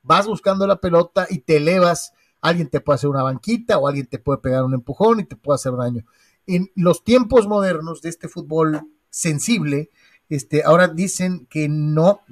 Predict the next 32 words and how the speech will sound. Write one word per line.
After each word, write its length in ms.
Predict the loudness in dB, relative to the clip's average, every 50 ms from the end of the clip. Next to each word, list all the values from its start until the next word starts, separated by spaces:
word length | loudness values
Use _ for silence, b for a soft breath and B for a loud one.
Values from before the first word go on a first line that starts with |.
| -10
que 500 | -6 -4 -2 -2 0 0 -2 -2 -2 -4 -4 -4
el, 200 | -6 -4 -4 -4
a, 340 | -6 -6 -4 -2 -2 -2 -2 -4
eh, 400 | -6 -6 -6 -6 -8 -6 -4 -4
el 140 | -4 -4 -2
portero 480 | 0 0 0 0 0 2 4 4 4
al 80 | 4 4
momento 440 | 2 0 0 0 -2 -2 -4 -4 -2
de, 220 | 0 0 -2 -2 -4
de 180 | -4 -2 -2 -2
utilizar 720 | -2 -4 -6 _ -6 -4 -4 -2 0 0 2 2 2 2
la 100 | 2 2
rodilla 500 | 2 2 0 -2 -4 -2 -2 -2 -2 -2 -4 _ _ _ _ _ _ _ _ -12
está 320 | -12 -4 -2 -2 -2 0
cometiendo 580 | 0 0 0 0 0 -2 -2 -2 0 2 2 2
una 220 | 4 2 0 0
falta 580 | 2 2 2 2 2 0 -2 -4 -4 -4 -6 _ _ _ _ _ _ _ -8
y 280 | -4 -4 -4 -4 -6 -6
debe 320 | -4 0 0 0 0 0
de 280 | 0 -2 -2 -4 -6 -6
sancionarse 800 | -2 0 0 0 0 -2 -2 0 2 2 0 0 -2 -6 -10
como 240 | -10 -8 -8 -8 -6
tiro 280 | -6 -2 -2 -2 -2 -2
penal. 360 | -4 -6 -4 -4 -6 -8 -10 _ 0
Algunos 460 | 0 0 2 4 4 4 4 4 4
árbitros 420 | 4 4 2 2 0 0 -2 0
dicen 280 | 0 0 0 2 2 4
eso, 320 | 4 4 4 4 2 2 b b b b b b b
otros 360 | 0 2 2 4 2 4 4
dicen 360 | 2 0 -2 -2 -4 -6 -6
que 140 | -4 0 2
no. 280 | 4 6 6 4 2